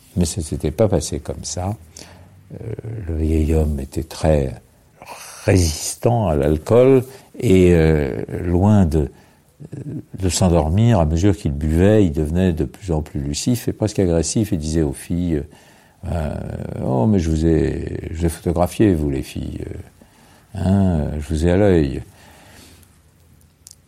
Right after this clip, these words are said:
Et dans la version que m'avait donnée Bodin, lui n'avait jamais crevé les yeux. Il n'avait jamais d'ailleurs, euh, même songé à cela. Il avait,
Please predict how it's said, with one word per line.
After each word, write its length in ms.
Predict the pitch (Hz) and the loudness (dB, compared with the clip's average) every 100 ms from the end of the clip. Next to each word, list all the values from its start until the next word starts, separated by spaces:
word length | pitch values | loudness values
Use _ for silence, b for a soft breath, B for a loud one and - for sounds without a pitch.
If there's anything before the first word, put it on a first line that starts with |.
| _ _ _ _ _ - | _ _ _ _ _ 4
Et 420 | 98 90 87 - - _ _ _ _ _ - - | 6 8 6 0 -16 _ _ _ _ _ -20 -4
dans 220 | 101 110 | 2 6
la 140 | 110 87 | 6 6
version 800 | 85 80 - - 92 82 73 - - - - 60 - _ - | 4 2 -4 0 2 4 0 -4 -18 -18 -16 -16 -18 _ -4
que 100 | - | 2
m'avait 340 | 80 80 80 | 2 4 4
donnée 300 | 76 80 76 | 4 2 0
Bodin, 540 | 67 76 71 87 104 - - _ _ _ _ _ b b b b b b _ _ _ _ _ - | -2 -4 0 2 2 0 -12 _ _ _ _ _ b b b b b b _ _ _ _ _ -2
lui 160 | 90 82 | 2 2
n'avait 200 | 80 82 | 4 4
jamais 340 | 87 87 82 | 4 4 0
crevé 260 | - 80 73 | -4 -10 -10
les 260 | 71 69 | -10 -10
yeux. 160 | 76 76 b b b b b b b b - | -10 -10 b b b b b b b b -4
Il 40 | |
n'avait 160 | 85 80 | 0 2
jamais 400 | 71 78 85 80 | 2 4 4 4
d'ailleurs, 440 | 69 69 69 64 | 2 0 -2 -6
euh, 60 | 69 - b b b - 87 | -12 -14 b b b -16 -10
même 340 | 85 76 76 | -6 -6 -4
songé 460 | - 82 80 76 71 | -2 0 2 2 0
à 80 | |
cela. 500 | 69 - 90 107 107 B B B B | -2 -2 2 4 2 B B B B
Il 160 | - 85 | -2 2
avait, 480 | 80 78 76 67 | 4 4 2 0